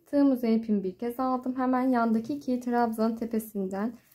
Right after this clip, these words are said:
tığımı geçirip bir tane ikili trabzan yaptım. Tığım üzerine ipimi bir kez aldım. İkinci zincirimin tepesinden tığımı geçirip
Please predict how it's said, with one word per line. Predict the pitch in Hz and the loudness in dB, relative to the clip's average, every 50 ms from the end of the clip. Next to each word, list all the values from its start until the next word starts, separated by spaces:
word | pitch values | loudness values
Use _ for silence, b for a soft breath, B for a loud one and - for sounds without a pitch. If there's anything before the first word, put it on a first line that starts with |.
| B B _ _ | B B _ _
tığımı | - 247 240 226 208 | 0 2 2 4 2
geçirip | 185 180 190 190 - - 247 277 277 - | 2 0 -2 -4 -6 -6 -6 -6 -6 -4
bir | 254 247 247 240 240 | -2 -2 -2 -2 -2
tane | 226 196 185 185 190 202 220 | -2 -2 0 0 0 0 0
ikili | 226 220 220 - - 208 190 202 | 0 -2 -4 -4 -4 -4 -4 -4
trabzan | - - 233 233 240 240 247 - 247 247 | -6 -4 -2 -2 -2 -2 -2 -2 0 0
yaptım. | 247 240 240 247 247 - - 247 247 247 247 | 2 2 0 0 -2 -4 -4 -2 -2 -2 -2
Tığım | - - 262 262 262 | -2 2 4 4 4
üzerine | 247 254 233 226 226 | 4 2 0 0 0
ipimi | 226 - 214 202 190 | -2 0 -2 -2 -2
bir | 185 185 - | -2 -4 -6
kez | - 247 247 262 | -6 -6 -4 -2
aldım. | 247 247 240 240 240 247 254 254 B B B B B B | 0 0 0 0 0 0 -2 -4 B B B B B B
İkinci | 233 226 - 277 277 277 330 | -8 -2 2 2 2 2 2
zincirimin | 339 330 302 285 262 247 247 247 247 254 | 0 2 4 4 4 4 4 4 4 2
tepesinden | 254 - - 240 247 233 220 226 - 208 196 185 185 185 | 2 0 -4 -6 -4 -4 -6 -4 -4 -2 -2 -2 -2 -4
tığımı | 190 - - 240 226 214 190 | -4 -4 -2 0 2 2 0
geçirip | 185 180 196 208 208 - - 269 262 277 269 | 0 0 -2 -4 -4 -2 -2 -2 0 0 -2